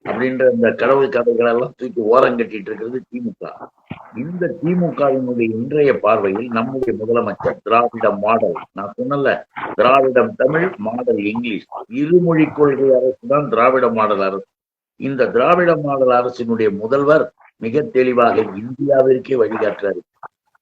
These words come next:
அவர் எடுத்து வைக்கிற ஒரு ஒரு வாதமும் இந்தியா முழுக்கும் எழுந்து நிற்குது. அந்த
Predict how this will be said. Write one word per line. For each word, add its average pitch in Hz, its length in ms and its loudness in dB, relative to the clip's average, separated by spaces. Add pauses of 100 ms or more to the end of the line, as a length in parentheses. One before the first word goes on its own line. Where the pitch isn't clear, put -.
(160)
அவர் 113 260 4
எடுத்து 160 340 0
வைக்கிற 143 400 0
ஒரு 143 280 2
ஒரு 135 240 4
வாதமும் 151 540 4
இந்தியா 151 420 0
முழுக்கும் 147 460 -2
எழுந்து 135 320 0
நிற்குது. 117 380 -8 (340)
அந்த 123 300 -2